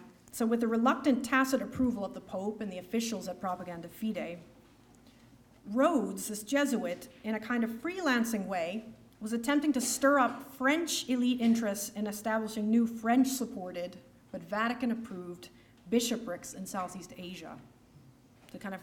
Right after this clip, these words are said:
liberate his mission from the Portuguese and instead have the French involved. And so his hope was that they could build Catholic missions in the region, independently of Portugal, with a mix of French and also new hoped-for indigenous clergy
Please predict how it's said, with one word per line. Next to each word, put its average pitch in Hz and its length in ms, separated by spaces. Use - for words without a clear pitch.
liberate 233 380
his 196 160
mission 202 280
from 180 140
the 170 80
Portuguese 160 640
and 175 100
instead 196 300
have 180 140
the 180 60
French 196 360
involved. 170 460
And 196 100
so 247 100
his 240 200
hope 330 280
was 208 120
that 208 180
they 247 160
could 254 260
build 247 400
Catholic 285 400
missions 226 480
in 185 120
the 185 80
region, 185 500
independently 220 760
of 180 120
Portugal, 190 500
with 226 160
a 233 60
mix 254 340
of 220 200
French 233 540
and 226 100
also 240 280
new 254 440
hoped-for 254 560
indigenous 233 640
clergy 196 560